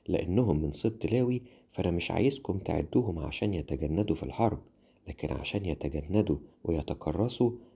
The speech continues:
للعمل في خيمة الاجتماع. وهي دي خدمة أولاد قهات في خيمة الاجتماع قدس الأقداس. لما تيجوا ترتحلوا من مكان لمكان، لازم تفككوا خيمة الاجتماع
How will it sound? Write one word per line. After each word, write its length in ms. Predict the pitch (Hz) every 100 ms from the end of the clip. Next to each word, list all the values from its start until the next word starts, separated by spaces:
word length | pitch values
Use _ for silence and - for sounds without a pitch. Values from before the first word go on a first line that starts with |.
| -
للعمل 480 | 82 78 120 117 76
في 140 | -
خيمة 240 | - 98 -
الاجتماع. 580 | - - - 71 78 67 - _ _ _ _ - _ _ _ _
وهي 320 | - 135 127
دي 260 | 104 120 123 - _
خدمة 360 | - 135 113 85 -
أولاد 280 | 76 95 -
قهات 440 | - 87 107 104
في 160 | - -
خيمة 280 | - 113 107 -
الاجتماع 680 | 73 - - 92 101 92 - -
قدس 260 | 127 -
الأقداس. 640 | - - - 69 - - - _ _ _ _ _ - _ _ _ _ -
لما 200 | 98 98
تيجوا 320 | - 160 123
ترتحلوا 640 | - 87 - 117 - 78 - -
من 200 | 85 78
مكان 280 | 76 - 123
لمكان، 680 | 87 78 71 - 90 76 76 - _ _ _ -
لازم 300 | 113 - 101
تفككوا 640 | - - 80 - - -
خيمة 280 | - 120 107 -
الاجتماع 600 | 90 - 98 113 123